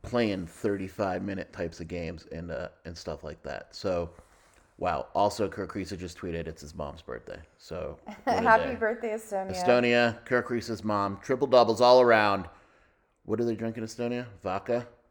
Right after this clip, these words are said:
Speaker 2: They probably drink
Speaker 1: Let's
Speaker 2: vodka.
Speaker 1: get it started.
Speaker 2: Also, I believe Tommy Lloyd, I saw on Twitter, uh, don't quote me on it, but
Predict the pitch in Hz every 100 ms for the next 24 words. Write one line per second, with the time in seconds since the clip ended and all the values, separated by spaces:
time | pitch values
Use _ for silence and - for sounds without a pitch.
0 | - 175 196 175 165 160 165 135 135 -
1 | 123 110 - 104 98 95 90 82 _ -
2 | 240 330 330 277 226 302 285 240 277 269
3 | 247 226 226 220 220 - _ _ 190 196
4 | 247 240 196 - 190 185 180 185 - -
5 | 180 - - - 190 185 190 185 175 170
6 | 170 175 170 -